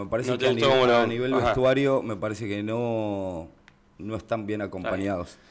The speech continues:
Speaker 2: Ahí le pusiste un tres.
Speaker 1: Sí, un
Speaker 2: ¿Te
Speaker 1: tres.
Speaker 2: arrepentiste?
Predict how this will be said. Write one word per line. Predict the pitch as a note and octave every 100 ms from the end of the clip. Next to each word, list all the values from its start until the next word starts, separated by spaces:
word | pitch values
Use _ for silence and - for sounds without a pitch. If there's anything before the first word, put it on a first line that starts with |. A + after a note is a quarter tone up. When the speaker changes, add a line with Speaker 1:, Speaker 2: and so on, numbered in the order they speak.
| -
Speaker 2:
Ahí | A#2 C#3
le |
pusiste | D3 C3+ C#3+ D3+
un | C#3
tres. | C#3 A2+ - - - - _
Speaker 1:
Sí, | - B2+ A2 - -
un | -
Speaker 2:
¿Te | A#2
Speaker 1:
tres. | B2
Speaker 2:
arrepentiste? | C3+ C3+ C3+ D#3+ D#3 F3 E3+